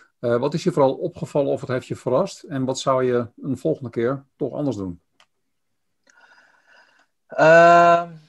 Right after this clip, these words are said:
Speaker 2: nou ja, wat mij een beetje heeft overdonderd, is dat mijn benadering zo bijzonder werd gevonden. Want, ehm,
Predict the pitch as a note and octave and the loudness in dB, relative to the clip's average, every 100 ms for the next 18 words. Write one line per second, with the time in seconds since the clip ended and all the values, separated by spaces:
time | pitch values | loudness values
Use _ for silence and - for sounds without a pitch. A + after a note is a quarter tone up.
0 | _ _ _ _ _ _ _ _ _ _ | _ _ _ _ _ _ _ _ _ _
1 | _ _ _ C3 D3+ E3 E3 D3+ D#3+ C3+ | _ _ _ -2 4 6 6 4 4 4
2 | D#3+ D#3+ E3+ D3+ D#3 - D3+ D3+ B2+ B2 | 2 2 0 0 -4 -2 2 2 2 0
3 | A2 G2 C#3 G3 F#3+ G#3+ - _ _ B2 | -2 0 0 0 -4 -6 -10 _ _ -8
4 | C#3 C#3 A2+ C3 B2+ B2+ C#3+ B2+ B2 D3 | -8 -8 -6 -6 -2 -2 0 0 0 2
5 | D3+ C3+ B2+ B2 C3 A#2 A2+ D#3 A#2 G2+ | 2 0 -6 -4 -4 -4 -4 -4 -4 -6
6 | F2+ - - F#2 D#2 _ _ _ _ _ | -8 -14 -18 -18 -20 _ _ _ _ _
7 | G#2+ B2+ A#2 - G#2+ A2 G#2+ | -2 -2 -2 -10 -6 -2 -2